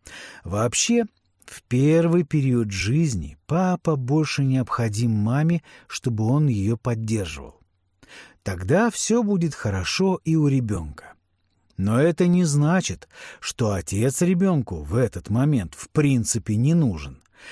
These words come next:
Нужен, но не в такой степени, как мать. Триада всегда устойчивее, чем диада. Есть простая аналогия.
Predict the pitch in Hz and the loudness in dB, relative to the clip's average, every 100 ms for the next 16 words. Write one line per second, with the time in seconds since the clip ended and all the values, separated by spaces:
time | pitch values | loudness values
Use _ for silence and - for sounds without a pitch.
0 | - - 90 95 180 254 117 82 73 _ | -20 -12 -4 0 2 2 0 -6 -12 _
1 | _ _ _ 78 80 101 147 185 - 175 | _ _ _ -10 -4 -2 0 0 -2 -4
2 | - 196 190 - - 160 151 160 156 - | 0 0 0 -2 -2 -2 0 -2 -2 -4
3 | 123 117 107 98 80 - - _ _ _ | -6 -4 -4 -6 -6 -12 -20 _ _ _
4 | - - - - 110 127 180 196 185 175 | -20 -20 -20 -4 0 2 4 4 2 0
5 | - 151 135 156 170 156 - - 143 156 | -2 -4 0 2 2 2 -2 0 2 2
6 | - 156 147 143 - - 113 123 120 117 | 0 0 2 0 -2 -2 0 0 0 0
7 | 117 101 87 73 - _ _ _ _ _ | 0 -2 -4 -10 -18 _ _ _ _ _
8 | 92 147 233 - - 120 98 - 170 175 | 0 2 2 -2 -6 -4 -2 0 2 2
9 | 170 156 170 202 208 104 78 - | 0 0 2 4 2 0 -6 -16